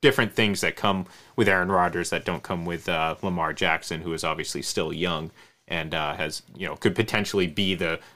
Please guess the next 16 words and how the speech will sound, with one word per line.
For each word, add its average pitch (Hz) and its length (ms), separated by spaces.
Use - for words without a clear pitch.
the 107 100
starter 98 640
for - 160
your 90 160
franchise 87 640
for 92 120
the 85 100
next 87 300
decade 82 460
if, 78 160
if - 140
that's - 260
what - 160
you 76 80
want. 82 360
So, 76 320